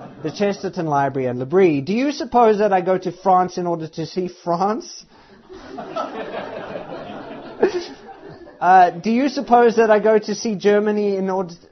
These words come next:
to go to Germany in order to see Germany? I shall enjoy them both, but it is not them that I am seeking. I am seeking Battersea." <laughs> Isn't that? We need,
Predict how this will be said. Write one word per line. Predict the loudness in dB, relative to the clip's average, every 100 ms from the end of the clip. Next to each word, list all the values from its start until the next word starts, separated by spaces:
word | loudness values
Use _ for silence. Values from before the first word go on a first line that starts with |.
| -12 -8
to | -2
go | 0 0
to | -2
Germany | 0 2 2 0 0
in | -2
order | -2 -4
to | -6 -10
see | -8 -8 -6 -2
Germany? | 2 2 0 -6 -8 -10 -14 _ -20 -4
I | -2 0
shall | 2 4
enjoy | 2 2 2 2 2
them | 0 -2
both, | 2 4 4 0 -6 _ _ _ _ _
but | -2 0
it | 2
is | 0 0
not | -4 -4 -6
them | -8 -6 -6
that | -4 -4
I | -4
am | -6
seeking. | -10 -12 -12 -12 -12 -14 -20 _ _ -14
I | -10 -8
am | -10
seeking | -12 -14 -12 -12 -14
Battersea." | -12 -12 -12 -18 -18 -20 -20 -20 -20 -18 -10
<laughs> | -10 -10 -16 -14 -14 -16 -18 -20 -20 -20 -20 -20 -20 -20 -20 _ -20 -20 _ -20 _ _ _
Isn't | -12 -4
that? | -4 -4 -12 -18 -20 -18 -20 -20 -20 _ -20 -8
We | -4 -2
need, | 0 0 -2 -4 -8